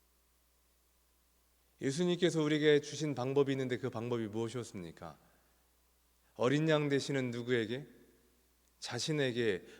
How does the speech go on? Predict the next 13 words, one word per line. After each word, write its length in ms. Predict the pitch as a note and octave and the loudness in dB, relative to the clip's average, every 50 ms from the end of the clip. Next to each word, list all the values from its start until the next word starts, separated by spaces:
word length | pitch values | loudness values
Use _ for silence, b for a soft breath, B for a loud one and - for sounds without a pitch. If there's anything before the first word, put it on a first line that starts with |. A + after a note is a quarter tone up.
| B | B
모든 340 | - A#2+ B2+ C#3+ C#3+ D#3 D3 | -2 2 2 4 4 2 2
죄를 340 | C3 C#3 C#3+ C#3 C#3 C3 B2 | 2 4 4 6 4 4 2
전가시킨 920 | - B2+ B2 C3 D3 C#3+ D3+ C#3+ C3+ - - G#3 - - - G3 F#3+ F3+ | 0 -4 -4 -4 0 2 2 2 2 0 -2 -4 -6 -2 0 2 2 2
후에 580 | E3+ D#3 - - - A#3 G#3+ E3+ C#3 C3 D#3+ G3 - - - - - - - - - b b b b b b b b b b | 0 -2 -4 -4 -2 2 4 6 6 4 4 0 -4 -12 -18 -20 -20 -20 -20 -20 -20 b b b b b b b b b b
그 160 | - D3+ D3 C3 | 0 4 4 6
어린 300 | A#2 B2+ C#3+ E3 E3 E3 | 6 6 4 4 4 4
양의 220 | D3+ D3 D3 C#3+ | 4 4 4 2
생명으로 560 | - D#3 F3+ G#3 G3+ G3 F#3 F3+ E3 E3 D#3 | 0 0 0 0 2 2 2 2 4 4 2
우리의 200 | C3+ C3+ C#3+ D3 | 4 4 4 2
생명을 340 | C#3 D3 D3 C#3+ C3+ B2+ B2 | 2 2 -2 -2 -2 -2 -2
대신하게 480 | - B2 A#2+ A#2+ C3+ B2+ A#2+ A2+ G#2+ A2+ | 0 0 0 0 0 0 0 0 0 -2
하는 200 | A2 A2 A#2 A2 | -2 -2 0 0
것입니다. 520 | G2+ F#2 - G#2+ F#2 E2+ D2+ - D2 - | 0 0 -2 -4 -6 -6 -6 -10 -12 -14